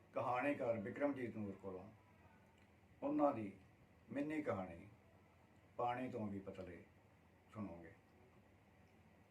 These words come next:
ਬਿਕਰਮਜੀਤ ਨੂਰ ਦੀਆਂ ਵੱਖ-ਵੱਖ ਵਿਧਾਵਾਂ ਦੀਆਂ ਹੋਰ ਪੁਸਤਕਾਂ ਤੋਂ ਇਲਾਵਾ ਨਰੋਲ ਮਿੰਨੀ ਕਹਾਣੀ ਨਾਲ ਸੰਬੰਧਿਤ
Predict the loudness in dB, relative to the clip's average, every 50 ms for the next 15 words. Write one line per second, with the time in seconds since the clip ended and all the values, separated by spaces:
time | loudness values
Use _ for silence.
0 | -20 -20 -20 -20 -20 -20 -20 -20 -20 -20 -20 -20 -20 -20 -20 -20 -20 -20 -20 -20
1 | -20 -20 -18 -12 -6 0 0 2 6 6 6 6 8 8 6 6 6 4 4 2
2 | 2 2 2 0 0 -2 -2 -6 -8 -14 -20 -20 -20 -20 -20 -20 -20 -18 -12 -6
3 | -2 0 0 4 8 8 8 8 8 6 6 6 6 2 -2 0 2 2 2 2
4 | 2 0 0 0 -2 -2 -4 -6 -10 -16 -20 -20 -20 -20 -20 -20 -20 -20 -20 -20
5 | -20 -20 -20 -20 -16 -10 -4 0 4 6 6 6 4 4 0 -2 -2 -4 -6 -4
6 | -4 -4 -4 -4 -6 -6 -4 -2 0 0 0 0 0 -2 -6 -12 -14 -20 -20 -20
7 | -20 -20 -20 -20 -20 -20 -20 -20 -20 -20 -20 -20 -14 -8 -6 -4 0 2 4 4
8 | 4 4 4 2 0 0 -2 0 0 0 0 0 0 -2 -2 -2 -2 -2 -2 -4
9 | -4 -6 -6 -6 -6 -4 -4 -6 -8 -10 -12